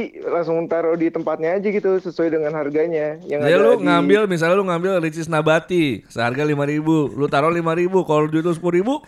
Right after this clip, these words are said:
Speaker 2: ambil kembaliannya bagaimana?
Speaker 1: Di situ kan ada duitnya tuh, langsung
Speaker 2: Heeh.
Speaker 1: ambil. Kan namanya warjur, harus
Speaker 2: Oh, jadinya
Speaker 1: jujur,
Speaker 2: harus
Speaker 1: gitu.
Speaker 2: jujur.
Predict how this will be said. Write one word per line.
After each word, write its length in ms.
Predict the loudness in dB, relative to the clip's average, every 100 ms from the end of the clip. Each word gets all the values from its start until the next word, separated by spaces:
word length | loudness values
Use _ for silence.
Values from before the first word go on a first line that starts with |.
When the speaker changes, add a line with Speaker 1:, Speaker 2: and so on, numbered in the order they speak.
| _ -8
Speaker 2:
ambil 260 | -4 -2
kembaliannya 320 | -2 0 -2 -2
bagaimana? 540 | -4 -2 -2 -4 -8 -12 _ _ _ _ -18 -10
Speaker 1:
Di 80 | -4
situ 140 | -2
kan 160 | -2 -2
ada 140 | 0
duitnya 380 | 0 0 0 0
tuh, 260 | 0 0 0
langsung 220 | -2 -2
Speaker 2:
Heeh. 100 | -2
Speaker 1:
ambil. 160 | -2 -2
Kan 140 | -2
namanya 160 | -2 0
warjur, 680 | 0 -2 0 0 0 -2 -4
harus 80 | -4
Speaker 2:
Oh, 160 | -2
jadinya 160 | 0 0 2
Speaker 1:
jujur, 120 | 4
Speaker 2:
harus 120 | 2
Speaker 1:
gitu. 120 | 2 0
Speaker 2:
jujur. 480 | 4 4 6 4